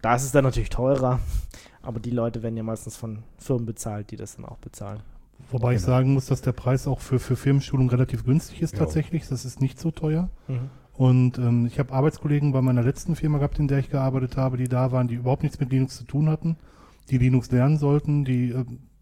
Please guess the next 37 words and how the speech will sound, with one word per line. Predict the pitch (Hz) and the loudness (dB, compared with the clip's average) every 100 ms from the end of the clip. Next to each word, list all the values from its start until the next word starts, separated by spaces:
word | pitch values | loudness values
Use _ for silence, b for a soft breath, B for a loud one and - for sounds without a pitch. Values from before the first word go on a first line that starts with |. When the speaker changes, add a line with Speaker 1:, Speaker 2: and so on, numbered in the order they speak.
| - - - | -20 -20 -14
Speaker 2:
die | |
Qualität | 123 131 123 151 | -2 0 2 0
der | 127 | 0
Schulung | - 127 | 0 0
ist | 113 | -2
r-, | - - - - | -6 -16 -16 -4
relativ | 135 131 - - | 0 0 -2 -6
gut. | 135 208 - _ b b b b b b b b | -2 -2 -4 _ b b b b b b b b
Ähm, | 127 123 127 123 - b b - | 4 6 6 2 -4 b b -2
und | 143 - | 0 2
das | 139 | -2
Klima | - - 160 123 | 0 2 4 4
ist | 110 | 0
fantastisch. | - 110 113 110 - 110 - | -4 -4 -4 -6 -10 -10 -8
Und | 123 | -4
das | 123 127 | -4 0
kann | 143 | 0
ich | 139 | 2
von | 147 | 2
Leuten | 131 139 151 | 2 2 2
sagen, | 131 135 | 2 2
die | 135 | 2
eigentlich | 127 127 143 | 2 0 -2
nichts | - | -4
mit | 135 123 | -2 0
Linux | 127 120 | 0 0
zu | - | -4
tun | - 123 104 | -6 -4 -4
haben. | 101 107 107 - - - - - - | -4 -8 -10 -14 -20 -20 -20 -20 -12
Speaker 3:
Echt? | 104 107 123 | -4 0 4
Speaker 2:
Ähm, | 147 156 | 4 2
ich | 143 - | -2 4
wollte | 165 - | 4 4
jetzt, | - | 6
<laughs> | - 202 175 214 - - 165 | 8 10 10 8 0 0 2
nein, | 147 160 | 6 6
äh, | 160 147 | 6 2